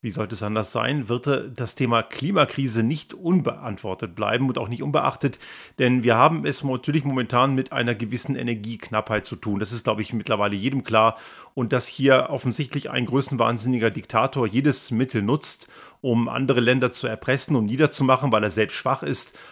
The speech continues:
auch das ist zumindest den meisten klar. Ein paar Verstrahlte finden den immer noch geil, aber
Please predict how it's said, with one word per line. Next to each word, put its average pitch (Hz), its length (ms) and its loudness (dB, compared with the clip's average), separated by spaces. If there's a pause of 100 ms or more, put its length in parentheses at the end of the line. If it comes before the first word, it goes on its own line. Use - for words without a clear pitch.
auch - 140 -6
das - 460 4
ist - 300 -4
zumindest 123 360 2
den 110 80 0
meisten 147 380 4
klar. 127 300 4
Ein 117 100 0
paar 110 160 -2
Verstrahlte 113 560 -2
finden 117 340 -4
den 104 140 0
immer 135 160 4
noch 123 160 0
geil, 117 260 6
aber 107 260 2